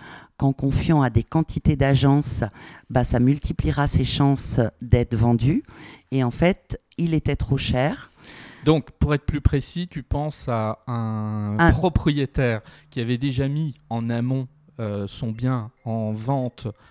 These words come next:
Speaker 2: euh, dans plusieurs agences, c'est ça ?
Speaker 1: Euh, il est, il a fait les démarches auprès de plusieurs agences en même temps.
Speaker 2: D'accord. Donc, il a été présent sur plusieurs agences et il vient de voir.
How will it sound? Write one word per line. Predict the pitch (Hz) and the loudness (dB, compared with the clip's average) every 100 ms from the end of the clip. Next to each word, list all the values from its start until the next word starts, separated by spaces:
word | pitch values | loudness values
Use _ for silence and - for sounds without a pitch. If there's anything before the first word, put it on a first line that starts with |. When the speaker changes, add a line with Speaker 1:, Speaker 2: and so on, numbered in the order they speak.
| _ _ _ - | _ _ _ -6
Speaker 2:
euh, | 110 107 | -2 0
dans | 110 | 0
plusieurs | 107 120 104 110 123 | -2 0 0 0 0
agences, | 135 220 - - - | 0 -2 -4 -20 -12
c'est | - 123 | -6 -4
ça ? | - 151 - _ _ _ _ _ _ _ _ _ - | -4 -6 -10 _ _ _ _ _ _ _ _ _ 4
Speaker 1:
Euh, | 175 147 139 131 - | 8 10 8 6 4
il | 202 202 | 4 6
est, | 196 180 | 4 2
il | 190 196 185 185 | 0 2 4 6
a | 185 | 6
fait | - | 4
les | 202 | 2
démarches | 190 196 214 - | 4 6 4 2
auprès | - - | 2 2
de | 180 | 2
plusieurs | - 170 175 170 | 0 4 4 2
agences | 165 208 - | 0 -2 0
en | 185 | 2
même | 170 | 2
temps. | 170 117 - _ _ _ _ 113 | 0 -4 -8 _ _ _ _ -2
Speaker 2:
D'accord. | 123 - 92 - _ _ _ - _ _ _ - | -2 -2 -8 -10 _ _ _ -20 _ _ _ 0
Donc, | 151 - | 0 0
il | 117 | -2
a | 117 | -2
été | 117 123 | -2 -2
présent | - 131 127 127 | -2 -2 -4 -6
sur | 117 - | -8 -8
plusieurs | 110 104 104 104 | -6 -6 -4 -6
agences | 107 147 196 135 | -4 -6 -4 -4
et | |
il | 127 | -4
vient | 135 135 | -4 -4
de | |
voir. | 110 95 | -6 -10